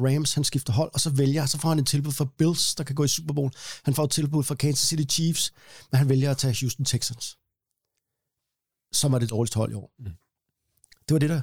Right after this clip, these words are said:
Speaker 1: han gjorde. Og, øh,
Speaker 2: Stort.
Speaker 1: det betød alt, fordi det gjorde lige pludselig, at folk, Green Bay blev et legitimt sted at tage hen. Hvis han vil derop, så er det fordi, han kan se, der er potentiale, det de har gang i projektet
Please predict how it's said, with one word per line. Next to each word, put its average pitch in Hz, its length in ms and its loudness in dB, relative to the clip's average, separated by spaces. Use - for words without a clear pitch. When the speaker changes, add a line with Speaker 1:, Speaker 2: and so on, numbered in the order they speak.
Speaker 1:
han 147 120 0
gjorde. 170 180 -2
Og, 156 340 4
øh, 147 120 2
Speaker 2:
Stort. - 240 -10
Speaker 1:
det 226 120 2
betød - 300 0
alt, 190 220 -4
fordi 185 320 0
det 180 140 -2
gjorde 208 200 2
lige 196 100 0
pludselig, 202 400 -2
at 170 220 -2
folk, - 340 -4
Green 190 180 2
Bay 202 160 2
blev 196 120 2
et 175 60 2
legitimt 180 440 0
sted 185 380 0
at - 60 -14
tage 139 140 0
hen. 156 140 -4
Hvis 156 140 0
han 214 240 0
vil 240 80 0
derop, 165 340 -2
så - 160 -2
er - 20 2
det 180 80 -2
fordi, 190 360 -2
han - 160 -2
kan 185 100 0
se, 185 200 0
der 180 80 0
er 160 40 -2
potentiale, 165 680 0
det 160 140 0
de 151 60 -2
har 170 80 0
gang 190 300 -4
i 190 140 -4
projektet - 640 0